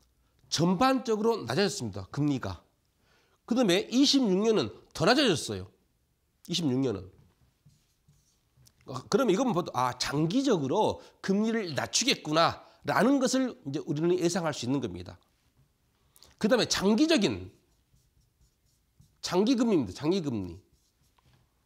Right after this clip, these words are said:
더 낮죠? 이점오가 지금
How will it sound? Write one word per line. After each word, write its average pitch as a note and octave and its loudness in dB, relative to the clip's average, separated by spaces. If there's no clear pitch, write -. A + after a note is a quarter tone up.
더 A3 4
낮죠? D#3+ 2
이점오가 G#3 2
지금 G#3 0